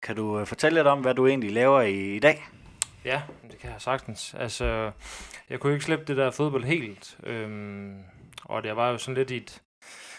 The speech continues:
Speaker 2: dilemma, hvad, hvad skal der ske, efter jeg var stoppet? Øhm, lå på, øh, sofaen der og var blevet opereret og tænkte sådan lidt, hvad skal fremtiden bruges på? Og så,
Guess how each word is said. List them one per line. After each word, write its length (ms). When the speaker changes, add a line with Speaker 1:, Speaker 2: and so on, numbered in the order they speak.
Speaker 2:
dilemma, 340
hvad, 320
hvad 140
skal 160
der 60
ske, 200
efter 220
jeg 80
var 60
stoppet? 420
Øhm, 500
lå 260
på, 320
øh, 240
sofaen 460
der 120
og 180
var 380
blevet 180
opereret 400
og 100
tænkte 200
sådan 140
lidt, 380
hvad 120
skal 180
fremtiden 380
bruges 260
på? 160
Og 220
så, 180